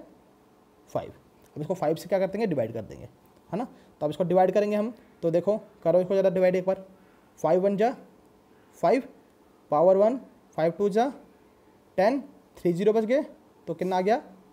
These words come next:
बारह हज़ार। बारह हज़ार तो आ गया, इसको divide करके, और ये दो बचा हुआ है, multiply करना है उससे,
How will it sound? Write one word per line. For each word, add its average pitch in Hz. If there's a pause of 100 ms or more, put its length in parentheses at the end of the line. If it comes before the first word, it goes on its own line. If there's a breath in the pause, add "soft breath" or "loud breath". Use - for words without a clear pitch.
(140)
बारह 143
हज़ार। 92 (400 soft breath)
बारह 147
हज़ार 202
तो 202
आ 160
गया, 208 (180)
इसको -
divide 156
करके, 185
और 160
ये 160
दो 165
बचा 165
हुआ 196
है, 220
multiply 185
करना 214
है 220
उससे, 240